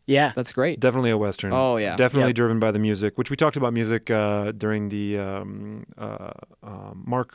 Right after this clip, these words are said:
Speaker 3: Rebillet, uh,
Speaker 2: Yeah,
Speaker 3: uh,
Speaker 2: yes.
Speaker 3: episode.
Speaker 2: Um,
Speaker 3: Yeah.
Speaker 2: I, I, let's go back
Speaker 3: Sorry,
Speaker 2: to Meek's
Speaker 3: go ahead.
Speaker 2: cutoff
Speaker 3: Yeah.
Speaker 2: here for a second, though. So, yeah,
Speaker 1: Yeah.
Speaker 2: Paul Dano. So,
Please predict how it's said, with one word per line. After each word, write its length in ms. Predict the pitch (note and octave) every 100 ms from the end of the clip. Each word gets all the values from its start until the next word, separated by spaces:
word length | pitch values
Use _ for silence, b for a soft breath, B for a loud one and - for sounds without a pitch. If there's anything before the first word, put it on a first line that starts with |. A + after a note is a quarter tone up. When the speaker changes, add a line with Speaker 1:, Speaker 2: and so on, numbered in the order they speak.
| -
Speaker 3:
Rebillet, 400 | B2 A#2+ C#3+ C3+ _ -
uh, 400 | - G#2+ G#2+ G#2 A#2+
Speaker 2:
Yeah, 260 | D3+ A3
Speaker 3:
uh, 20 | E3
Speaker 2:
yes. 280 | - C#3 C3
Speaker 3:
episode. 420 | G#2+ - A2+ G2+ - b b b b b b
Speaker 2:
Um, 320 | A#2 A2+ G#2 - -
Speaker 3:
Yeah. 60 | -
Speaker 2:
I, 320 | F3 F#3 F#3 A#2
I, 40 |
let's 140 | F3+ F#3
go 100 | A3
back 140 | G#3
Speaker 3:
Sorry, 160 | D#3 F3
Speaker 2:
to 40 |
Meek's 180 | E3+ E3+
Speaker 3:
go 40 |
ahead. 100 | B2
Speaker 2:
cutoff 280 | G#2+ F3+ C3+
Speaker 3:
Yeah. 60 | B2+
Speaker 2:
here 100 | B2
for 100 | B2+
a 40 |
second, 180 | B2 C3
though. 60 | C3
So, 120 | C#3
yeah, 100 | F3+
Speaker 1:
Yeah. 60 | F3
Speaker 2:
Paul 180 | F3 F3+
Dano. 160 | F#3
So, 240 | D3 G3